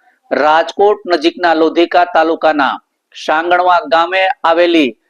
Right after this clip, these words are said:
શ્રીરાજ પ્લાસ્ટિક ફેક્ટરીમાં બુધવારે બપોરે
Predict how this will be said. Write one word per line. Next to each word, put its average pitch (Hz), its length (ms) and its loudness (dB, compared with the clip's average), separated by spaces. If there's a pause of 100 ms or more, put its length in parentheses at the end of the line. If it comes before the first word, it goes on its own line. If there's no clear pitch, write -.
(260)
શ્રીરાજ 165 580 0
પ્લાસ્ટિક 165 500 -2
ફેક્ટરીમાં 180 800 0
બુધવારે 156 680 0
બપોરે 151 480 0